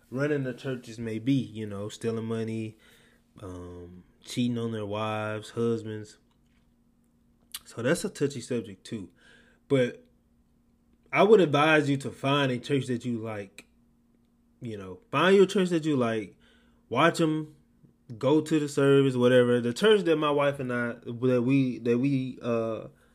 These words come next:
like is actually stationed in Tulsa, Oklahoma. So we just watch the live streams every Sunday on YouTube, you know. It, it, it, it, it will be benef-, it is beneficial to be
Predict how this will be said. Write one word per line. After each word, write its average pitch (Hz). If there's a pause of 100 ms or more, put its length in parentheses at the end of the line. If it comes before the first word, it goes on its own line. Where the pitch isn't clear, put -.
(200)
like 131
is 127 (480)
actually 135
stationed 131
in 110
Tulsa, 131
Oklahoma. 113 (460)
So 113
we 131
just 175
watch 135
the 127
live 135
streams 117
every 120
Sunday 120
on 110
YouTube, 110
you 117
know. 107 (800)
It, 123
it, -
it, 127 (360)
it, 135 (120)
it 151
will 185
be 160
benef-, 156
it 156
is 175
beneficial 151
to 135
be 139